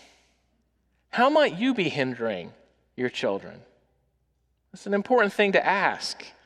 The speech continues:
Are you nurturing your children's faith in Jesus? Are you taking their questions seriously?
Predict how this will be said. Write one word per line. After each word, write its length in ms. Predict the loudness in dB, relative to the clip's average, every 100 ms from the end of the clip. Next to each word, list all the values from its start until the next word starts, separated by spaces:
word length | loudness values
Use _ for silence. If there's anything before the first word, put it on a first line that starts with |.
| _ _ _
Are 160 | 2 2
you 180 | 4 2
nurturing 560 | 4 2 2 0 2
your 100 | 2
children's 480 | 0 2 2 2 -2
faith 360 | 0 2 4 2
in 100 | -2
Jesus? 600 | 0 0 -2 -6 -12 -20 _ _ _ _ _
Are 80 | -4
you 120 | -4
taking 360 | 0 0 2 2
their 140 | 2
questions 560 | 2 0 2 -2 -6 -2
seriously? 680 | 2 2 2 -2 -8 -16